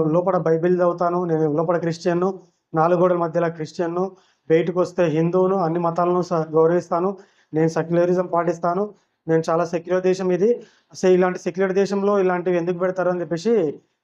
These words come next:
అడుగుతున్నారు. ఎవరు? మనకు సీఎం, ఇన్ని రోజులు మనకు సీఎంగా ఉన్న జగన్మోహన్ రెడ్డి అడుగుతున్నాడు. అసలు ఈ జగన్మోహన్ రెడ్డి తెలుసుకోవాల్సింది ఏంటంటే, నీకంటే చాలా గొప్పవాళ్ళైన సో-, అంటే నీకంటే చాలా పెద్దవాళ్ళైన సోనియా గాంధీ,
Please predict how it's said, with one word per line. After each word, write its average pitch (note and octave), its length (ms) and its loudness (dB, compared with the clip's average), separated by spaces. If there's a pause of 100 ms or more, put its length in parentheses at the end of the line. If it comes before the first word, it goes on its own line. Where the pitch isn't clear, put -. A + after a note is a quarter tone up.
అడుగుతున్నారు. E3 360 0
ఎవరు? F#3 220 2
మనకు F3 360 -4
సీఎం, E3 460 -4 (200)
ఇన్ని F3 260 -4
రోజులు G3+ 160 2
మనకు G3 180 -2
సీఎంగా F#3+ 340 0
ఉన్న F3 240 0
జగన్మోహన్ F3 480 -2
రెడ్డి F3 180 -2
అడుగుతున్నాడు. E3 720 0 (1000)
అసలు F3+ 200 0
ఈ F#3 80 6
జగన్మోహన్ G3 500 2
రెడ్డి F#3 500 0 (220)
తెలుసుకోవాల్సింది F#3+ 560 0
ఏంటంటే, F#3 480 -4 (300)
నీకంటే G#3 840 -2
చాలా F#3 140 0
గొప్పవాళ్ళైన F#3+ 960 0
సో-, F3 300 -4 (440)
అంటే D#3+ 160 2
నీకంటే G3+ 580 0
చాలా F#3 200 2
పెద్దవాళ్ళైన F#3 800 0 (420)
సోనియా F3+ 280 2
గాంధీ, G3 400 0